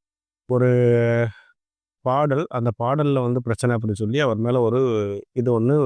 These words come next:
போய்கிட்டு இருந்துச்சு. செகண்ட் பாத்தீங்கன்னா, புலிப்பல், அந்த புலிப்பல்ல வச்சிருந்ததாக சொல்லி அவர் மேல வந்து ஒரு கேஸ் ஃபைல் பண்ணி அதுக்கு அரெஸ்ட்டும் பண்ணியிருந்தாங்க. அ, அதுக்கு என்னன்னா, அவர் வந்து கோர்ட்ல போயிட்டு இது பண்ணிட்டு, அந்த புலிப்பல்ல வந்து அவருக்கு ஒரு ஆள் கிஃப்டா கொடுத்தது, அதை வந்து நான் வந்து வச்சிருந்தது, எனக்கு அது வந்து ஒரிஜினல் புலிப்பல்லுன்னு தெரியாது. So,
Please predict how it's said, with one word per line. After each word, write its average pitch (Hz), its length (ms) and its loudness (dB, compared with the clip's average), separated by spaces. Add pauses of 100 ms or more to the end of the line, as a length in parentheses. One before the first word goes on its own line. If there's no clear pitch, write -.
(280)
போய்கிட்டு 113 320 0
இருந்துச்சு. 98 300 -8 (600)
செகண்ட் 156 380 0
பாத்தீங்கன்னா, 123 460 0
புலிப்பல், 156 500 0 (360)
அந்த 117 220 -2
புலிப்பல்ல 143 520 0
வச்சிருந்ததாக 117 600 0
சொல்லி 110 400 0
அவர் 117 220 0
மேல 120 200 0
வந்து 113 160 0
ஒரு 113 120 -2
கேஸ் 117 260 -4
ஃபைல் 107 180 -4
பண்ணி 143 160 -4
அதுக்கு 123 220 0
அரெஸ்ட்டும் 110 360 -4
பண்ணியிருந்தாங்க. 101 480 -4 (600)
அ, 120 80 0 (340)
அதுக்கு 135 320 0
என்னன்னா, 127 260 -2
அவர் 151 200 -2
வந்து 139 180 -2
கோர்ட்ல 131 320 -2
போயிட்டு 120 300 0
இது 120 100 0
பண்ணிட்டு, 120 280 -4
அந்த 143 180 -6
புலிப்பல்ல 135 440 0
வந்து 135 160 -2
அவருக்கு 117 260 0
ஒரு 107 80 0
ஆள் 117 120 0
கிஃப்டா 107 300 -6
கொடுத்தது, 110 460 -2 (560)
அதை 127 180 2
வந்து 127 220 2
நான் 127 180 0
வந்து 127 160 0
வச்சிருந்தது, 123 520 -2
எனக்கு 120 240 -2
அது 110 80 0
வந்து 135 180 2
ஒரிஜினல் 123 380 2
புலிப்பல்லுன்னு 120 460 0
தெரியாது. 110 440 0
So, - 140 -6